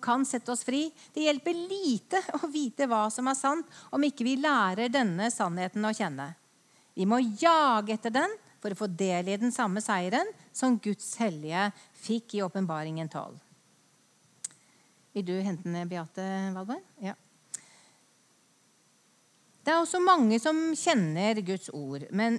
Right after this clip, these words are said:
unnlater å tale det, og det er fantastisk å lese Guds ord, men når vi kobler på vår stemme, når vi leser Guds ord, da blir det ordet som et tveget sverd.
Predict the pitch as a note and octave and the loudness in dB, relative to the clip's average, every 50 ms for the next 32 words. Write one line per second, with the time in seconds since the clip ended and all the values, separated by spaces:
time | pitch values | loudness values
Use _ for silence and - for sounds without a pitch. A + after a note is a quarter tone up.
0 | - - A3 F3+ F3 F3 F3 F#3+ G#3 G3 G3 - - B3 C4+ C4 - D#4 C4+ G3 | -2 -2 -2 0 0 0 0 0 -2 -2 -4 -6 -6 -8 -6 -2 2 2 2 2
1 | F#3 G3+ G#3 C4+ E4 E4+ D4 C#4+ B3 A3+ A3 A3 - F4+ G4 - _ - A3 F3+ | 2 0 0 0 2 2 2 2 4 2 2 2 0 -4 -8 -8 _ -6 -6 -6
2 | - - - C4+ B3+ - G4+ G#4 G#4 C#4 A3+ - D#4+ C#4 D4 D#4 - - E4+ F#4+ | -6 -6 -6 -6 -6 -6 -4 -2 0 0 0 0 -2 -6 -6 -6 -6 -4 -4 -2
3 | G4 E4 C4+ C4 C4+ D4 D4+ D4+ - - A3 A#3 C4 C#4 - - - D#4 B3+ F#3 | 0 0 2 2 2 2 2 0 -2 -4 -2 0 0 -2 -2 0 0 0 0 0
4 | E3+ E3+ F#3+ F#3 - C#4+ D4 A#3 F#3+ G#3 A#3 B3+ C4 - - - D#4 C4+ G#3+ F#3+ | -2 -4 -4 -4 -2 -2 -2 -2 0 0 0 0 -2 -4 -2 0 2 2 2 4
5 | A3+ C#4 F4 A4 A4+ - - _ _ - - - - - - - _ _ - C4+ | 4 4 2 2 0 -4 -14 _ _ -20 -20 -20 -20 -20 -20 -20 _ _ -2 0
6 | B3+ C#4 C4+ B3 A3+ G#3+ G#3+ - B3 C4 C#4 C4+ - D#4 E4 G4+ A#4 A4+ G4 - | 2 2 2 2 2 2 2 0 -4 -4 -4 -4 -4 -2 0 0 0 -2 -4 -8
7 | _ _ _ _ _ _ _ _ _ _ _ - E3 E3+ G3+ A3+ B3+ C#4+ D#4 C#4 | _ _ _ _ _ _ _ _ _ _ _ -8 -4 0 2 2 2 2 0 0
8 | A3+ A3 A#3 B3 B3 G3 G3 G#3 A3+ A3 - F3+ E3+ E3 F3 F3+ G3+ G3 - G3+ | 0 0 0 0 0 0 0 -2 -2 -4 -4 -6 -6 -6 -4 -4 -6 -4 -4 -4
9 | G#3 G#3+ - - - G#3+ G3+ F3+ D#3 C3 C3 D#3 E3 - - - C3 B2+ B2 A2+ | -4 -6 -6 -8 -6 -4 -4 -4 -4 -6 -6 -8 -8 -8 -8 -8 -8 -8 -8 -10
10 | A2+ C3 C3+ | -10 -12 -14